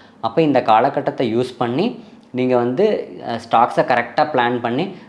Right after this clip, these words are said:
கிரிப்டோ கரன்சில அதிகம் எழுபத்தைந்து சதவீதம் முதலீடை வந்து கிரிப்டோ கரன்சில போட்டுருங்க. அது வந்து உங்களுக்கு இன்னும்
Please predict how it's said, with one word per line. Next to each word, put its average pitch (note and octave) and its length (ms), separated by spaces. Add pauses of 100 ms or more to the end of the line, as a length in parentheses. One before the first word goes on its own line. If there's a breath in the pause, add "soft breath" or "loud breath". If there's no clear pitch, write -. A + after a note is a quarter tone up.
(120 loud breath)
கிரிப்டோ D#3 280
கரன்சில E3+ 440
அதிகம் C#3+ 440
எழுபத்தைந்து D3 920
சதவீதம் C#3 540
முதலீடை C#3+ 360
வந்து C#3+ 420 (280 loud breath)
கிரிப்டோ C#3+ 240
கரன்சில C3 440
போட்டுருங்க. G2 480
அது B2+ 240
வந்து C3+ 220
உங்களுக்கு C#3+ 300
இன்னும் F#3 340